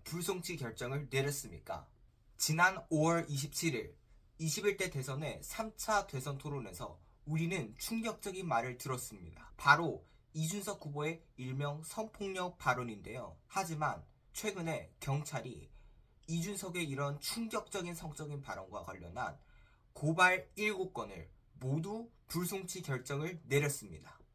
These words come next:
그리고 정보통신망법, 아동복지법 위반 혐의로 고발된 것도 일반인의 성욕을 자극하거나 성적 흥분을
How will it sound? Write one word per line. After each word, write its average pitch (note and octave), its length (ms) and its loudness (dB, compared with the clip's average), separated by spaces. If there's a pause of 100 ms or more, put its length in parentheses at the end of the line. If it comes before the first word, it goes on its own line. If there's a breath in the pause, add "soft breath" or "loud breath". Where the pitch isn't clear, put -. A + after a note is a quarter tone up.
(320)
그리고 D3 560 0 (200 soft breath)
정보통신망법, E3 1200 -2 (320 soft breath)
아동복지법 D3 880 2
위반 D3 360 2
혐의로 A2 500 -6
고발된 B2+ 420 0
것도 F2+ 400 -12 (400 soft breath)
일반인의 F#3+ 600 2
성욕을 E3 580 -2
자극하거나 B2+ 840 -4 (440 soft breath)
성적 A#3 720 4
흥분을 C#3 520 -2